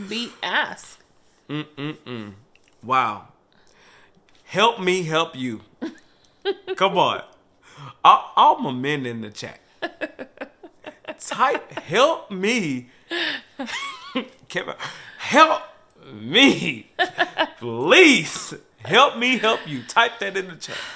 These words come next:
Speaker 2: "Help me help you." <laughs> So that's a, <laughs> that's a area we gotta apply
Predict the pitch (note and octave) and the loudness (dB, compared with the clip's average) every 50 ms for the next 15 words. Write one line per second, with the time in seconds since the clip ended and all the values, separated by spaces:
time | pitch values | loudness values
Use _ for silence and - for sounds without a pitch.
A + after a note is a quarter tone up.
0 | - - - - G3 A3 G#3 G#3+ G3 F#3+ F3+ E3 E3+ D#3 - - A#2+ B2 A2 A2 | -18 -20 -4 0 0 0 0 0 -2 -2 0 0 -2 -2 -2 -8 -12 -12 -12 -12
1 | - - _ - - - - - - - - - - - _ - - - - - | -12 -14 _ -8 -8 -8 -8 -12 -12 -8 -10 -10 -10 -6 _ -8 -8 -8 -10 -12
2 | - - _ _ - - - _ _ _ _ _ _ _ _ _ _ - - A#3 | -12 -12 _ _ -20 -20 -20 _ _ _ _ _ _ _ _ _ _ -8 -8 -6
3 | A#3 A#3+ A#3+ A#3 A#3 A#3 A3+ A3+ - - - - F3 F3+ F3 F3 F3 - - - | -6 -6 -6 -8 -8 -10 -10 -12 -14 -14 -8 0 4 6 6 6 4 0 -8 -12
4 | E3+ E3 F3 - - G3 F#3 E3 F3+ F#3+ A#3 A#3 B3+ A#3 A#3 - - - - - | -10 -10 -10 -10 -10 -8 0 4 4 4 4 4 0 0 0 2 -2 -2 0 0
5 | - G3 F3+ - - - G#3+ A3 - - - C#3+ - - G3+ - - - - E3+ | 0 0 -2 -4 -4 -2 -2 -2 -2 -6 -14 -8 -2 -2 -2 -2 -4 -8 -2 0
6 | E3 E3+ - - - G3 G3 F3+ D3+ F4 - - - - - - F3+ F#3 F#3 E3+ | 0 -2 -2 -8 -6 -4 -2 -2 -2 -4 -4 -6 -14 -14 -4 0 4 4 6 6
7 | D#3+ D3+ C#3+ C3+ C3+ C3 C3+ D3+ D#3 D#3 D3+ C#3+ C#3 C#3+ C#3 C3+ - D#3 D3 C3+ | 4 2 0 -2 -4 -4 -4 -2 0 0 0 0 -2 -4 -8 -8 -4 0 2 2
8 | B2+ | 2